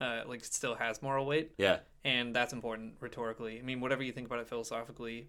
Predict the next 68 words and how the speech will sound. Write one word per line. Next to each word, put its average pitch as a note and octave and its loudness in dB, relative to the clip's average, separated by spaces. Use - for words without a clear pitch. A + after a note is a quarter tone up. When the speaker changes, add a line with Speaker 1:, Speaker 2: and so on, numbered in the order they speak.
Speaker 1:
it C3+ -10
makes A#2+ -6
people A#2 -8
think A#2+ -8
about A2 -6
things. A2+ -8
Speaker 2:
Yeah. F2 6
Speaker 1:
And, A#2+ 0
uh, A2+ 4
you C#3 -2
know, C3+ -2
like, C#3 0
if C#3 -2
Bernie C#3+ 2
Sanders C3+ 0
gets B2 0
up C3 0
at A#2+ -6
a A#2 -2
rally A#2+ 2
or A#2 0
whatever A#2 -2
and A#2+ -6
he A#2 -6
talks A#2 -8
about A#2 -2
how, A2+ -2
like, A2+ -4
people A#2+ -8
don't A#2 -6
treat A#2+ -8
the - -18
poor B2 -4
with A2+ -6
dignity, A2+ -8
everyone A#2 -2
knows A#2 -6
what A2+ -6
he A2+ -8
means. A2+ -10
And - -2
Speaker 2:
Yeah, - 2
Speaker 1:
that's - -6
a A#2 -6
Speaker 2:
that's A2+ -8
Speaker 1:
good A2 -12
thing. A#2 -8
Speaker 2:
Yeah. F2 6
I F#2+ -2
mean, G#2+ 2
that's A2+ 6
an G#2 -2
anthem F#2 0
meme F2 0
as D#2+ -4
well, E2+ 6
but E2 0
Speaker 1:
Yeah, B2+ 2
Speaker 2:
that's - -10
Speaker 1:
exactly. B2 6
Speaker 2:
okay E2 4
'cause - -6
it's E2+ -6
Bernie. D#2+ 0
Speaker 1:
Yeah. C#3 4
<laughs> F#3+ 10
Uh, C#3+ 12
yeah. D#3 12